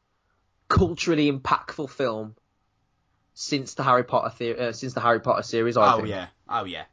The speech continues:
Speaker 1: Uh, in terms of the way that it captures just everybody's conversations, everybody's, um, imagination, that, that anybody and everybody is, is talking about this and seeing this. And when it first came out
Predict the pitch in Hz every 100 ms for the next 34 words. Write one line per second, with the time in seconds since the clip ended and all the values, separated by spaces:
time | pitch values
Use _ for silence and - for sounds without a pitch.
0 | _ _ _ _ _ _ 131 131 - 139
1 | 151 156 143 139 151 139 139 143 147 -
2 | 156 - 147 131 147 131 - 135 131 135
3 | 131 123 - 127 117 - 143 139 - 135
4 | 110 110 117 110 107 104 - - _ _
5 | _ _ - 113 110 123 120 127 127 127
6 | 120 139 131 127 120 _ _ _ _ _
7 | _ - 147 _ 165 165 160 160 147 147
8 | 143 127 139 139 131 131 131 - 120 120
9 | - 135 117 - 117 113 117 - - 110
10 | - 104 104 110 - - - - 131 139
11 | 143 - 151 139 - 143 120 104 90 92
12 | -